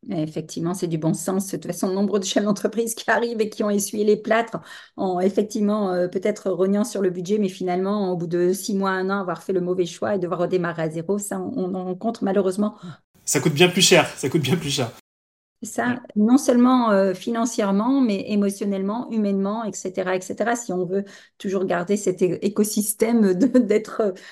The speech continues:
Speaker 1: d'être libre au niveau de la charge mentale dans son entreprise et de libérer son entreprise.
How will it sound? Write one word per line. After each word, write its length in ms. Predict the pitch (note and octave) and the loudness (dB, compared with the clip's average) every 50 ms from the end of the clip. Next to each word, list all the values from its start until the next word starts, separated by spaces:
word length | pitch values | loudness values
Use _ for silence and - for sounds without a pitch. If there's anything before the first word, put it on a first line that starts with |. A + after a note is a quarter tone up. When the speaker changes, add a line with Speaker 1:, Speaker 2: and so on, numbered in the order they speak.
| - - - - _ - - | -20 -20 -20 -20 _ -4 0
Speaker 1:
d'être 300 | G#3 G3+ G#3+ - A#3+ A3+ | 0 0 2 2 2 2
libre 680 | A3+ A3+ C4 D4+ D#4+ C#4 C4+ F3 F#3 - F3+ E3+ F3 F3+ - _ _ _ - - _ _ _ _ _ _ _ _ - - | 4 6 6 6 8 6 6 6 4 2 0 -2 -4 -6 -12 _ _ _ -20 -20 _ _ _ _ _ _ _ _ -4 -2
au 40 | |
niveau 260 | A3 G#3+ G#3+ G#3 A3+ A3+ | 0 0 2 2 4 4
de 40 | G#3 | 4
la 80 | A3+ | 4
charge 260 | B3 - A3+ G#3+ G#3 G#3 | 2 4 2 2 4 4
mentale 320 | G#3 G#3 G3+ A#3+ A#3+ A3+ | 2 2 2 2 2 2
dans 140 | G3+ A#3+ C4 | 4 2 2
son 200 | - - A3+ G#3+ | 2 0 -4 -4
entreprise 520 | A3 G#3 - A3+ G3 - - B3+ A#3+ A3+ | -4 -2 -4 -4 -6 -4 -4 -2 0 0
et 40 | G#3 | 0
de 120 | F3 G3 | 2 0
libérer 420 | F#3+ F#3+ G#3+ A3+ G3+ F#3+ F#3 G3 G3+ | 0 0 0 2 2 2 2 0 -4
son 140 | G3+ - F3+ | -4 -6 -8
entreprise. 500 | F3+ E3 - E3+ - - - E3 - | -6 -6 -6 -6 -6 -6 -10 -10 -10